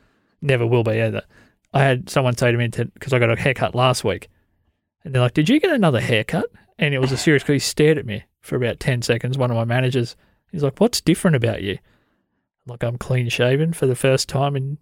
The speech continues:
six months." <laughs> So if they're thinking that about me, would you be able to walk out on the street now without a beard and have people not know who you are?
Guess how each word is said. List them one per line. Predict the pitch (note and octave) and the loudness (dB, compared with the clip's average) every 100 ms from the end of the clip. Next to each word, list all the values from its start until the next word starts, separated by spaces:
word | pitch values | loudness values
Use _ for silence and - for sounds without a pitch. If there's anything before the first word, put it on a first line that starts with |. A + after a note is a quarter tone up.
| _ | _
six | - - - | -6 -4 0
months." | D#3+ D3 F#3+ - F#5+ F5+ - - | 0 2 0 0 -2 -4 -8 -12
<laughs> | - - _ | -14 -16 _
So | - D#3 C#3+ C#3 - _ - | 0 2 4 0 -6 _ -2
if | F3 | 2
they're | F#3 G3+ | 2 2
thinking | G3+ D#3+ | 2 2
that | C#3 | 2
about | B2+ A#2+ - | 0 -4 -6
me, | C#3 A2 A#2+ _ _ _ _ _ _ _ _ - | -6 -6 -8 _ _ _ _ _ _ _ _ -4
would | D3+ F3+ | -2 2
you | F#3+ G3 | 4 4
be | E3 | 4
able | D3+ C#3 | 4 4
to | |
walk | B2 C3+ B2+ | 2 0 2
out | C3+ B2+ | 0 0
on | B2 | -2
the | A2+ | -4
street | - B2 B2 | -2 -2 0
now | C3 A#2+ | 0 2
without | A#2 B2 A#2+ | 2 2 2
a | |
beard | A#2 A#2+ A#2+ | 0 0 0
and | A#2 | 0
have | A#2+ - | -2 -2
people | B2 A#2 | -2 -2
not | A#2 B2 | -4 -4
know | A#2+ | -2
who | B2 | -2
you | A#2 | -2
are? | A#2 | -2